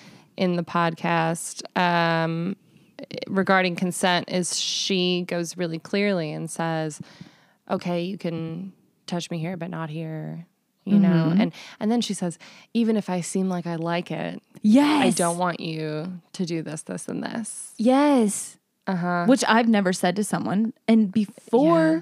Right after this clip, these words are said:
Speaker 1: Yeah.
Speaker 2: I knew that she was going to have sex with him or that she did have sex with him, because she doesn't say that before she plays the clip.
Speaker 1: Right.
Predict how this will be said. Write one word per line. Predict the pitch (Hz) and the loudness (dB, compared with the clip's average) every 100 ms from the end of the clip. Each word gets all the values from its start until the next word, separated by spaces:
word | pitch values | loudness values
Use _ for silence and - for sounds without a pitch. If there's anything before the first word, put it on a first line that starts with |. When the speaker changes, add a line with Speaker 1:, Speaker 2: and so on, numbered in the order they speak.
| - | 0
Speaker 1:
Yeah. | 240 | 2
Speaker 2:
I | 233 | 6
knew | 220 240 226 185 | 6 6 4 2
that | 196 196 | 0 -2
she | - | 0
was | 196 180 | -2 0
going | 190 196 | 0 2
to | 208 | 2
have | 202 190 | 0 0
sex | 175 175 | -4 -4
with | 185 | -6
him | 185 170 | -4 -2
or | 185 180 | 0 -2
that | 175 | -2
she | 185 | -2
did | 180 175 | -2 -2
have | 165 | -4
sex | 131 - | -6 -8
with | - | -6
him, | 170 | -4
because | - 170 | -2 0
she | 196 | 0
doesn't | 180 185 220 | 0 2 2
say | 208 220 233 | 2 0 2
that | 160 - | 0 -2
before | 170 175 | -4 -4
she | 165 | -4
plays | 175 190 170 | -4 -4 -4
the | 180 | -6
clip. | - 156 - | -4 -4 -4
Speaker 1:
Right. | 185 170 180 | -2 -2 -2